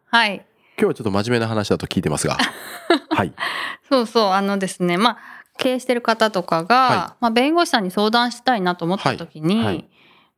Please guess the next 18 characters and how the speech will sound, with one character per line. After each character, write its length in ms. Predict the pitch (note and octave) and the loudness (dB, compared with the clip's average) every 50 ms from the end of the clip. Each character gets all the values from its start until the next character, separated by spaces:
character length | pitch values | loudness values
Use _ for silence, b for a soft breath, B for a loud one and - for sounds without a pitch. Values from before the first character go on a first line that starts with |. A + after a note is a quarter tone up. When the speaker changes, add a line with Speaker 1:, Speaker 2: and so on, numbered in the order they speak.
| _ - | _ 0
Speaker 1:
ま 40 | |
あ、 20 | G3+ | 0
何 300 | G3 G3+ A#3+ D4+ F4+ F4+ | 2 2 2 0 0 0
か 160 | - - G4 | 2 2 2
ら 140 | F#4 F#4+ F4 | 4 4 2
始 280 | - D#4+ D#4 C#4+ D4 | 2 0 0 2 2
め 140 | D4 D4 D4 | 2 2 4
れ 80 | C#4+ C#4+ | 2 2
ば 140 | B3+ A3 F#3+ | 2 2 2
い 40 | |
い 20 | F#3 | 2
の 80 | E3+ - | 0 0
か 80 | E3 | -2
っ 100 | D#3 - | -4 -4
て 160 | - - - F3 | -4 -4 -2 0
い 40 | E3 | 0
う 80 | D#3 | 0
か、 400 | - - D#3+ D#3+ D#3+ D3+ D3+ - | -2 0 2 2 2 2 0 -4